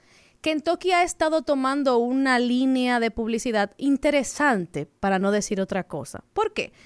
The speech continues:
Porque entre esos últimos anuncios publicitarios hay una, el nombre de la, de los anuncios son Believe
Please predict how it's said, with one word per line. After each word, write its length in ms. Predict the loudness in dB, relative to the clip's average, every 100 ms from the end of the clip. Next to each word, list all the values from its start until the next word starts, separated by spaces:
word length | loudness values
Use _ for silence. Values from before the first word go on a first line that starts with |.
| -20 _
Porque 420 | 2 2 4 2
entre 240 | 0 0 0
esos 280 | 0 -2 0
últimos 720 | 0 0 0 -2 -2 -6 -4
anuncios 460 | -2 0 0 -4 -6
publicitarios 920 | -6 -4 -2 -2 0 2 0 -4 -8 _
hay 460 | 2 2 0 0
una, 640 | -2 0 0 2 2 0 -2
el 220 | -2 0
nombre 200 | 0 0
de 100 | 0
la, 260 | 2 0 0
de 80 | -4
los 140 | -4
anuncios 340 | -6 -4 -6
son 240 | -4 -4 -4
Believe 460 | 2 2 4 2